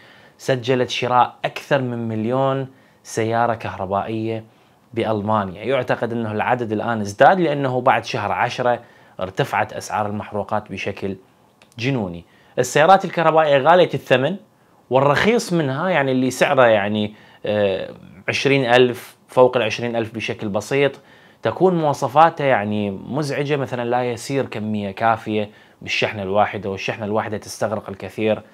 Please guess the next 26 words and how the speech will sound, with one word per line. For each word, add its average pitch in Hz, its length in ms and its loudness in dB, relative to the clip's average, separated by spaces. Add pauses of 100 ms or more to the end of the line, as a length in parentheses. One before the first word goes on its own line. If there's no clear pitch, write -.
(260)
من 156 120 0
الوقت، 131 440 4
مثل 143 260 -4
ما 135 180 2
هو 127 200 6
الحال 117 360 4
ببعض 113 400 4 (440)
السيارات 95 480 -2
الكهربائية، 107 420 -2
ما 104 140 0
عدا 110 220 4
التسلا 123 460 0
اللي 95 160 -2
سعرها 98 380 -2
يعني 95 220 -6
مرتفع 120 440 -6
جدًا 95 320 -8
جدًا. 95 420 -10 (640)
من 156 160 2
يشتري 220 360 6
الكهربائية 151 640 4
يعتقد 180 420 4
أنه 131 320 2
يرتاح، 123 460 4
ولكن 131 420 2
بالحقيقة 139 640 2